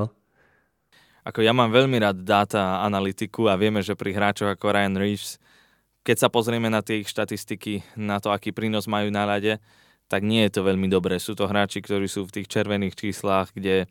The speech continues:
Speaker 2: superi majú viac tlaku, viac prevahy, ale zároveň rozumiem tomu, že aj takíto hráči sú veľmi dôležití pre,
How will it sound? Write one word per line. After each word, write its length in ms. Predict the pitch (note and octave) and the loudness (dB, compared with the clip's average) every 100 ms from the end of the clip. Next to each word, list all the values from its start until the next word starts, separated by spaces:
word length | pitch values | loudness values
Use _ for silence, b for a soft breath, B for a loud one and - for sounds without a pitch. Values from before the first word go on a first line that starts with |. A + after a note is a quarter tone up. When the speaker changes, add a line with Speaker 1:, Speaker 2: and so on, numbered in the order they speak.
| b b b | b b b
Speaker 2:
superi 480 | - A#2 G#2+ G#2 G2+ | -2 2 4 4 4
majú 480 | G2 G2 F#2+ - - | 4 4 2 -2 -8
viac 240 | G#2+ G#2+ - | 2 4 2
tlaku, 400 | - G2+ - G#2 | -4 -4 -2 0
viac 160 | A2+ - | 0 2
prevahy, 480 | G#2+ G2+ G#2 A#2 D3+ b b | 2 2 2 0 -6 b b
ale 240 | - A2 B2+ | 2 4 6
zároveň 320 | C#3 C3+ C3 | 6 6 4
rozumiem 400 | C#3+ D3 C3 G#2 | 4 2 0 0
tomu, 240 | G2 G#2+ | 0 0
že 160 | G#2 F2+ | 0 0
aj 160 | G2 | 0
takíto 320 | B2 A2+ - G2 | 0 -2 -2 -2
hráči 320 | G#2 G2 G2+ | 0 -2 -4
sú 240 | - F#2+ | -8 -8
veľmi 400 | F#2+ A#2+ B2+ G#2 | -2 0 0 -2
dôležití 560 | G2 G2 F#2+ G2+ G2+ F#2+ | 0 0 2 -2 -6 -6
pre, 320 | G2 F#2 | -2 -2